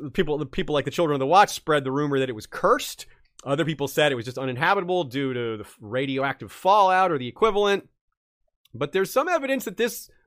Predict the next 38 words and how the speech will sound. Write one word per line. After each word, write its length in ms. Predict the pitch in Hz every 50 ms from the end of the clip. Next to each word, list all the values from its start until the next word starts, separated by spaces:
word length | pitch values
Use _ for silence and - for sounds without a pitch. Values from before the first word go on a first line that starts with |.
| _
rumor 320 | 123 139 165 180 196 202 196
was 180 | 196 190 -
spread 400 | - - - 143 135 139 151 151
by 320 | 123 131 131 139 143 143 151
people 480 | - - 143 139 135 139 139 139 135
who 460 | 123 131 131 131 127 127 127 127 127 _ _ _ _ _ _ _ _ _ _ _ _ _
wanted 260 | 101 127 208 269 233 147
people 200 | 139 135 120 104
to 40 |
believe 300 | 98 98 98 92 82 69
that. 240 | 64 64 - - - _ _ _ _ _ _ _ _ _ _ _ -
This 240 | 123 143 139 - - _ - - - _ -
comes 240 | - 147 135 127 107
back 240 | 135 131 127 127 -
to 140 | - 135 123
our 320 | 120 117 117 117 117 - _ _ _ _ 113
discussion 440 | 120 - - - 113 104 - 123
about 280 | 107 101 101 95 95 92
Euron 580 | 120 127 156 156 139 135 135 131 135 139 131 113
and 100 | 107 107
maybe 420 | 113 113 110 113 110 107 101 - _ _ _ _ _ _ _ _ _ -
people 280 | 147 135 - 135 123
of 100 | 117 98
Volantis 520 | 110 113 131 147 151 151 139 151 139 - -
who 480 | 135 117 113 113 110 110 107 110 110 113 135 _ _ _ _ _
make 400 | 175 143 143 147 156 165 175 -
it 120 | 165 - -
sound 260 | - 185 175 175 170
like 180 | 160 156 139 120
Valyria 540 | 139 143 156 151 151 151 147 143 135 131
is 140 | 131 117 113
less 180 | 127 131 127 -
inhabitable 400 | 127 120 127 123 123 117 117 117
than 100 | 117 117
it 60 | 110
might 220 | 113 107 104 98
be. 260 | - 139 123 - - _ _ _ _ _ _ _ _ _ _ _ _ _ _ _ _ _ _ _ _ _ _ _ _ _
So 440 | - - 196 196 196 196 175 -